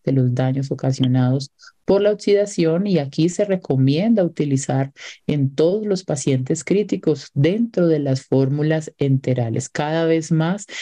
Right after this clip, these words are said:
empezando a hablar de micronutrientes, sobre todo en las vitaminas. En la siguiente podemos ver también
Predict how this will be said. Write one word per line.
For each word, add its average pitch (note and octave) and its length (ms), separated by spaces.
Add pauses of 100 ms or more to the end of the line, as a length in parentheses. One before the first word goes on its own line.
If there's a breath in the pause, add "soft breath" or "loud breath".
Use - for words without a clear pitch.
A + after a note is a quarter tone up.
(200 loud breath)
empezando D3+ 680
a D3 40
hablar C3+ 420
de C#3+ 120
micronutrientes, D#3+ 1120
sobre C#3+ 240
todo C3+ 480
en C#3+ 220
las C3 180
vitaminas. B2+ 800 (560 loud breath)
En D#3 120
la D3+ 100
siguiente D#3+ 500
podemos D3+ 520
ver E3+ 220
también F3+ 580